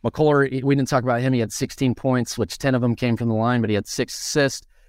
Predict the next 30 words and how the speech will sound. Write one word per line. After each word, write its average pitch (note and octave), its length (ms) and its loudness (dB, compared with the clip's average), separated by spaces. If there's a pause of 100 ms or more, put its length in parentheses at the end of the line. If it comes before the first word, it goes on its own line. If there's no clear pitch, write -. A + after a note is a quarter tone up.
He's C3 140 -4
been A#2+ 180 2
rebounding A#2+ 480 2
it A#2 80 -4
really A#2 220 2
well. A#2 360 2
And A2 80 0
then G#2+ 160 0
Joe A#2 280 4
and G2+ 80 -2
Ernest A2 380 -2
should A2 120 -4
have A2 140 0
all G#2+ 160 4
the G#2+ 80 0
confidence A2 440 -4
in A2+ 60 0
the G2 80 0
world, A2+ 320 2
which A2+ 220 -2
might A2+ 280 2
make G#2+ 240 0
Bill A2 200 2
nervous A2+ 380 0
about C#3 200 0
Joe C#3 220 2
having C#3 220 0
that C3+ 120 -2
much C#3 220 -4
confidence D3 560 -2